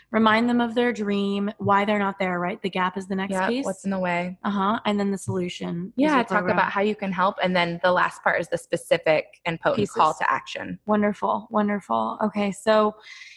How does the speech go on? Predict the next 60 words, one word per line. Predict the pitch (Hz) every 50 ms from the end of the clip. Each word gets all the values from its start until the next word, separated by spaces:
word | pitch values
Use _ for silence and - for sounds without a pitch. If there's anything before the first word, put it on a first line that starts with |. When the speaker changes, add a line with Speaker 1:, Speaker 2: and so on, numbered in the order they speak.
| - _
Speaker 1:
you | - 240 233
guys | 269 294 294 285 -
could | - 254
do | 214 226 226 226
this | 226 226 226 220 - - -
for, | - 220 208 208 202 202 202 202 196 196 202 208 -
you | - 220
know, | 214 208 208 214
if | 220 220 214
you | 220 214
wanna | 214 214 220
start | 214 - 220 208
doing | 214 226 226 226 208
dinner | 233 254 311 330 294
parties | - 190 165 - - - - 208 196
and | 208 202
you | 196 190
just | 196 202 -
wanna | - 208 202 202 196
have | 196 196 196 196 202 -
a | 202
like-minded | 196 202 208 202 - 214 202 202 202 202
group | 190 214 214 220
of | 202
entrepreneurs | 208 202 196 196 - _ 202 190 185 190 196 196 196 190 196
or | 190 185 185 185 185 - - - -
Speaker 2:
Yeah, | 254 311 294
it |
Speaker 1:
friends | 233 247 262
Speaker 2:
doesn't | 269 269
have | 262 254 254
Speaker 1:
in | 214
Speaker 2:
to | 220
Speaker 1:
the | 208 208
Speaker 2:
be | 226
Speaker 1:
corporate | 240 220 190 -
Speaker 2:
a | 208
Speaker 1:
world. | 226 262 311 311
Speaker 2:
five | 226 - 196 202
thousand | 202 196 190 202
dollar | 202 196 190 185
program | 185 - 233 240 254 233 202 185 185 180 233
Speaker 1:
Or | 247
Speaker 2:
or | 262
Speaker 1:
it | 254
doesn't, | 262 254
Speaker 2:
one | - - 269
thousand | 311 381 403 392 359
dollar | 294 220 202
Speaker 1:
yeah. | 190 185
Speaker 2:
program. | 196 202 233 214 175 151 120 135 196 226 214
Speaker 1:
But | - 269 -
what | 277 311 349
I | 427 453
love | 359 254 226 214
about | 226 220 247 269 285 -
this | 302 302 311 311 - -
and | - 214 208
what | 202 202
I | 202 202